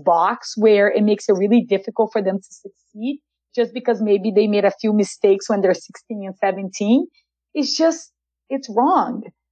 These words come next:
So my scholarship, every scholarship that I saw that was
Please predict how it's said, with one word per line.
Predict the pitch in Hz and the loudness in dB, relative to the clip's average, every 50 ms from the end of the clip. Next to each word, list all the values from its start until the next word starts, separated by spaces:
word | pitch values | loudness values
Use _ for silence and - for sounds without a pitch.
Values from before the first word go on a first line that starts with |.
| _ _ | _ _
So | - - - - 302 269 247 240 254 | -16 -8 0 2 4 6 6 4 4
my | 220 226 226 240 262 302 311 | 2 2 2 2 0 0 -2
scholarship, | - - - - 302 269 247 226 220 208 - - - 190 190 - - | -6 -10 -4 -2 0 2 2 2 2 0 -2 0 -2 -2 -2 0 0
every | 226 233 240 285 359 | 2 2 2 2 0
scholarship | - - - 320 285 277 269 262 254 254 - - 233 202 196 190 - - - | -2 -2 -2 0 0 2 2 2 0 0 0 0 2 2 2 0 -4 -8 -4
that | 190 208 196 190 | -2 0 2 2
I | 190 196 208 220 | 2 2 2 0
saw | 202 - - - - 240 220 214 208 | 0 -4 -16 -10 -8 -6 -4 -4 -4
that | 185 190 185 170 | -4 -4 -6 -4
was | 180 180 | -6 -10